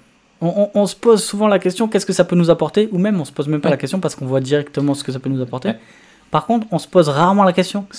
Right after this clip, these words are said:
Speaker 1: qu'est-ce que ça va m'enlever ? Qu'est-ce que
Speaker 2: Exactement.
Speaker 1: ça va me coûter ?
Speaker 2: Voilà.
Speaker 1: Tu vois ?
Speaker 2: Ouais. On se dit pas
Speaker 1: Et
Speaker 2: que
Speaker 1: ça,
Speaker 2: voilà.
Speaker 1: c'est
Speaker 2: Ouais,
Speaker 1: pareil
Speaker 2: ouais,
Speaker 1: dans,
Speaker 2: ouais.
Speaker 1: dans mes relations,
Speaker 2: Mm.
Speaker 1: euh, aux autres et dans ma relation à Dieu.
Speaker 2: Mm.
Speaker 1: Qu'est-ce que ça va me coûter dans ma relation à Dieu et dans ma relation aux autres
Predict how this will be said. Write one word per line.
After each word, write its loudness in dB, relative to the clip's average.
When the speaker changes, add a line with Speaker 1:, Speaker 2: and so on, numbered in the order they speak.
Speaker 1:
qu'est-ce -4
que -2
ça 2
va 6
m'enlever ? 6
Qu'est-ce -6
que -10
Speaker 2:
Exactement. 0
Speaker 1:
ça 6
va 8
me 4
coûter ? -4
Speaker 2:
Voilà. -12
Speaker 1:
Tu -4
vois ? -2
Speaker 2:
Ouais. -8
On -2
se -6
dit -4
pas 0
Speaker 1:
Et 0
Speaker 2:
que 2
Speaker 1:
ça, -2
Speaker 2:
voilà. 4
Speaker 1:
c'est 4
Speaker 2:
Ouais, -2
Speaker 1:
pareil 6
Speaker 2:
ouais, 2
Speaker 1:
dans, 4
Speaker 2:
ouais. -2
Speaker 1:
dans 0
mes 2
relations, 4
Speaker 2:
Mm. 4
Speaker 1:
euh, 2
aux 0
autres 6
et 0
dans 0
ma 0
relation 0
à -2
Dieu. 0
Speaker 2:
Mm. -6
Speaker 1:
Qu'est-ce 2
que -2
ça 2
va 4
me 2
coûter 2
dans 0
ma 4
relation 2
à 0
Dieu -6
et -10
dans -4
ma -2
relation -2
aux -4
autres 0